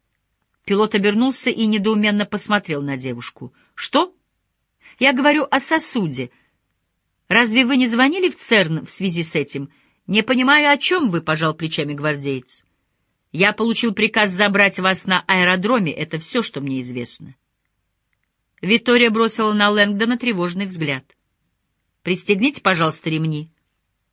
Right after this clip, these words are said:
напомнил пилот. Лэндон вытянул ремень безопасности и застегнул на животе в пряжку.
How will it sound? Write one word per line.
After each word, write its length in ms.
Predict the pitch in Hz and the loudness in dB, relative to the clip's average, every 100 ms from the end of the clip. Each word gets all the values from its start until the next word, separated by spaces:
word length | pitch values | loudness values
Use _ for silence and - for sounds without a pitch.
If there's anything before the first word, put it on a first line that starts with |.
| _ - | _ -4
напомнил 520 | 170 165 160 151 151 | -4 -2 -2 -2 -6
пилот. 540 | - 170 147 139 - _ _ _ _ _ _ _ _ _ _ _ _ _ _ _ | -4 -4 -2 -8 -16 _ _ _ _ _ _ _ _ _ _ _ _ _ _ _
Лэндон 560 | - 180 214 190 202 202 - | -2 2 4 4 0 -2 -4
вытянул 480 | 175 214 - 185 | 0 0 0 -2
ремень 320 | 175 185 185 165 | 0 2 2 0
безопасности 1000 | 165 175 165 247 240 175 156 - 131 - _ _ _ - | 2 0 2 0 0 -2 -2 -2 -6 -14 _ _ _ -4
и 80 | |
застегнул 520 | 165 190 - 196 202 233 | 0 0 0 0 2 2
на 100 | 208 | 0
животе 440 | 175 170 165 196 | 0 -2 0 -2
в 80 | 190 | -2
пряжку. 640 | - 160 139 - - 156 | -2 -2 -2 -8 -12 -20